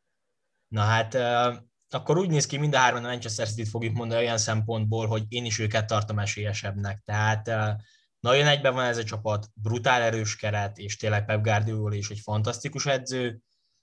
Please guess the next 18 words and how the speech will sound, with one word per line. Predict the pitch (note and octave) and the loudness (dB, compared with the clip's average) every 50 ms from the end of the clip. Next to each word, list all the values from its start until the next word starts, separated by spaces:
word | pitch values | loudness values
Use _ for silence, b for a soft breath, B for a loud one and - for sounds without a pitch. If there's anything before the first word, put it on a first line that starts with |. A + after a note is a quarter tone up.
| _ _ _ | _ _ _
Öm, | - A2+ A2 G#2+ G#2 G#2 G#2+ G#2 G#2 G#2 G2+ G2+ G#2 _ _ _ _ _ - - - | 2 4 6 6 6 4 4 4 4 2 0 -2 -6 _ _ _ _ _ -18 -6 -4
akárhogy | B2 B2+ B2 C#3 B2 A#2 A2+ A#2+ A#2 G#2+ G#2+ | -4 0 2 4 4 4 4 4 2 0 0
is, | A2 A2 A2 A2 | 0 0 0 0
én, | A2+ A2+ A2+ | -2 -6 -6
én | A2+ A#2 A#2+ A#2+ | -6 -6 -4 -4
úgy | A#2 A2+ A2 | -2 0 0
gondolom, | G#2+ G#2+ G#2+ G#2 | 2 2 2 2
hogy | G#2 G#2 | 2 2
a | G#2 | 0
Manchester | G#2 G#2 G#2 G#2+ G#2+ G#2 - - G#2+ G2+ | 0 0 -2 -2 -4 -6 -6 -4 -4 -4
City | G#2 - G#2+ G#2+ G#2+ | -4 -6 -6 -6 -4
az | G2+ G2+ | -2 -2
esélyesebb | G#2 G2+ G2+ - A#2 A#2 A#2+ A#2+ - C3+ C3+ C3 C3 | -2 -2 -2 -2 0 0 0 0 0 0 -2 -2 -4
ezen | C#3 C3 B2+ C3 | -4 -4 -4 -4
a | C3 B2 | -4 -4
mérkőzésen, | B2 A#2+ A2+ A2 - A#2 A2 A2 G#2+ G#2 - - A2 G#2+ G#2+ G#2+ G#2 G#2+ b b b b b b b b _ | -4 -4 -6 -6 -6 -6 -4 -2 -2 0 -2 -2 -2 -2 -2 -2 -2 -4 b b b b b b b b _
és, | _ - G#2 G#2 G#2 G#2 G#2 - - - | _ -4 -2 0 0 0 0 0 -2 -2
ö, | G#2+ G#2 G2+ G2+ | 0 0 0 0